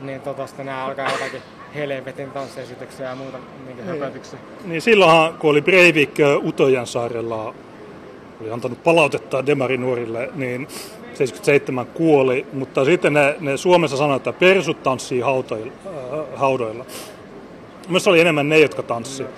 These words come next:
Speaker 1: tota, niin, no, tota, se on, tästä pitää muistaa tuo Suvakin mieli, että se on, se projektoi aina, aina kaiken. <laughs> Se, se, sillä on sadetakki
Speaker 2: Se
Speaker 1: päällä.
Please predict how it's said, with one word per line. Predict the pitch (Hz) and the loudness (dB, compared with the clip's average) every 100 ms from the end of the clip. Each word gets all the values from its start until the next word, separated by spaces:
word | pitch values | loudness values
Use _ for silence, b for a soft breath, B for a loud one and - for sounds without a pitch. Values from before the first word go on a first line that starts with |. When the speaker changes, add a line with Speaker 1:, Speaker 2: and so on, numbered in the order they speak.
| 127 | -16
Speaker 1:
tota, | 135 127 127 135 | -14 -14 -12 -14
niin, | 123 120 123 | -14 -14 -14
no, | 131 127 | -16 -16
tota, | 131 - 135 | -14 -14 -14
se | 143 143 | -10 -10
on, | 147 143 127 - | -10 -12 -14 -8
tästä | 151 143 | -6 -6
pitää | 147 143 143 | -6 -6 -6
muistaa | 139 131 131 | -8 -10 -14
tuo | - 147 127 120 - | -12 -10 -10 -12 -16
Suvakin | - 139 139 135 | -12 -6 -6 -6
mieli, | 135 135 131 | -8 -8 -8
että | 123 120 127 | -10 -12 -14
se | 131 | -10
on, | 135 131 120 - - - - | -10 -10 -16 -18 -20 -20 -20
se | - 160 | -12 -12
projektoi | - 156 147 - 147 | -8 -4 -6 -4 -6
aina, | 156 135 123 - - - 170 | -4 -6 -10 -16 -20 -14 -4
aina | 170 156 | -4 -4
kaiken. | 147 143 131 120 - - - - - | -4 -4 -6 -14 -20 -20 -20 -20 -18
<laughs> | 139 131 | -18 -16
Se, | 139 135 - - - - - - | -14 -14 -14 -20 -20 -20 -18 -8
se, | 151 | -8
sillä | 139 156 151 | -6 -6 -6
on | |
sadetakki | 147 143 151 135 - | -6 -6 -6 -8 -14
Speaker 2:
Se | 143 | -10
Speaker 1:
päällä. | 131 123 | -8 -10